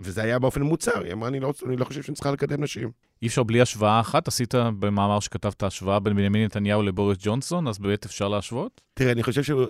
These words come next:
Speaker 1: שג'ונסון הרבה יותר דומה לנתניהו מאשר נגיד שהוא דומה לטראמפ, שזה ההשוואה שבעיקר עושים בבריטניה בימים האחרונים. יש להם הרבה מאפיינים דומים לשלושתם, ובכלל הם מנהיגים פופוליסטים, אבל מה שדומה בנתניהו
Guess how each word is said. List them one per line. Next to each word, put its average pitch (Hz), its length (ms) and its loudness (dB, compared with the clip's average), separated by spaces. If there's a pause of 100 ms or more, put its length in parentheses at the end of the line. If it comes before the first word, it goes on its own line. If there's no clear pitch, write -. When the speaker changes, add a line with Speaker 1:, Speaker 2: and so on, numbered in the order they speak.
Speaker 1:
שג'ונסון 110 640 -2
הרבה 98 200 -2
יותר 107 140 -2
דומה 101 180 -2
לנתניהו 101 500 -2
מאשר 95 280 -8
נגיד 92 260 -8
שהוא 80 120 -10
דומה 87 200 -2
לטראמפ, 92 520 -4
שזה 90 240 -4
ההשוואה 92 320 -6
שבעיקר 90 360 -10
עושים 90 300 -6
בבריטניה 90 520 -10
בימים 82 380 -10
האחרונים. 73 380 -10 (640)
יש 127 240 -2
להם 160 120 0
הרבה 123 240 0
מאפיינים 113 380 -2
דומים 107 240 0
לשלושתם, 101 480 -4
ובכלל 175 360 0
הם 151 80 2
מנהיגים 107 360 2
פופוליסטים, 90 580 -4
אבל 95 140 -2
מה 104 160 -2
שדומה 113 440 -2
בנתניהו 95 800 -4